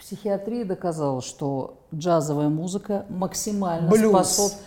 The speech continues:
Speaker 2: блюз.
Speaker 1: и блюз, и джаз
Speaker 2: <laughs>
Speaker 1: максимально способствуют психологическому здоровью. Сейчас во многих магазинах, заметили, включают лайтик такой джазовый.
Speaker 2: Мгм.
Speaker 1: Лучше американские, любые фильмы западные,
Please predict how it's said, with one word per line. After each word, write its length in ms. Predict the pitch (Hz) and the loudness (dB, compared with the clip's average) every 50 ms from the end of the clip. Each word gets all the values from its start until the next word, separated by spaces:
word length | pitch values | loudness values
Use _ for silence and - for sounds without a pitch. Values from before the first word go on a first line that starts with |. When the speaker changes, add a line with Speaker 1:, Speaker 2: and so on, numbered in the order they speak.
| 127 135 160 | -8 -2 2
Speaker 2:
блюз. 240 | 185 180 170 165 196 | 2 4 4 2 2
Speaker 1:
и 180 | 208 208 190 175 | 2 0 2 4
блюз, 540 | 190 202 214 226 233 233 233 233 262 247 220 | 4 4 4 4 4 4 4 4 2 2 4
и 140 | 190 - - | 2 2 2
джаз 440 | 147 165 185 190 208 208 208 - | 2 2 4 4 4 4 2 -2
Speaker 2:
<laughs> 80 | 185 180 | -4 -4
Speaker 1:
максимально 500 | 160 - - - 208 214 226 233 240 226 | -4 -4 -4 -2 0 0 0 2 2 0
способствуют 800 | - - - 202 185 170 - 226 233 233 - - 214 190 - - | -2 -2 0 0 0 0 0 -2 -4 -4 -4 -4 -4 -4 -4 -8
психологическому 880 | - - 180 - - 180 185 175 175 170 - - - - 165 160 151 139 | -12 -14 -12 -6 -4 -4 -4 -4 -6 -8 -8 -10 -8 -4 -2 0 0 -2
здоровью. 460 | 143 139 139 135 127 123 123 127 127 - - _ | -2 -2 -2 -2 -2 -2 -4 -6 -8 -12 -20 _
Сейчас 340 | - - 160 - 190 185 180 | -14 -14 -8 -4 -4 -4 -2
во 140 | 180 185 196 | -2 -2 -2
многих 400 | 202 214 214 214 196 196 - - | -2 -2 -4 -4 -4 -6 -6 -6
магазинах, 840 | 196 190 196 190 196 196 180 165 170 185 180 175 175 175 170 170 - - | -4 -4 -4 -2 -2 -2 -2 -4 -6 -6 -6 -8 -8 -8 -10 -12 -12 -12
заметили, 600 | - 160 151 170 175 180 202 240 233 240 185 156 | -12 -10 -8 -8 -8 -6 -8 -10 -10 -10 -10 -12
включают 640 | 139 - - 165 160 151 - - 165 160 147 139 - | -12 -12 -12 -14 -14 -12 -10 -10 -8 -8 -8 -10 -8
лайтик 400 | 156 151 147 139 - - - - | -8 -6 -6 -6 -8 -12 -18 -16
такой 400 | - - 139 - - 120 120 117 - - - - - - | -16 -16 -16 -14 -16 -16 -16 -16 -20 -20 -20 -20 -12 -10
джазовый. 640 | 113 123 143 139 131 127 117 120 127 123 127 127 123 - | -2 0 2 2 2 2 0 -2 -2 -4 -4 -6 -4 -2
Speaker 2:
Мгм. 240 | 185 185 180 185 175 | -2 0 0 2 2
Speaker 1:
Лучше 280 | 190 240 220 185 180 214 | 2 0 0 0 0 0
американские, 920 | 208 202 202 196 196 185 196 202 202 190 - - - - 196 180 175 165 160 - - - | 0 0 -2 -2 -4 -4 -4 -6 -6 -6 -10 -12 -10 -6 -6 -4 -4 -6 -8 -10 -12 -8
любые 540 | 185 190 202 208 196 196 214 208 190 180 | -4 -4 -2 -2 -2 -2 -2 -2 -2 -4
фильмы 420 | - - - 208 208 202 190 175 165 | -6 -6 -6 -4 -2 0 0 0 0
западные, 720 | 143 160 160 151 - - 175 175 190 214 220 220 220 | 2 2 2 2 2 -2 -4 -4 -2 -4 -4 -4 -8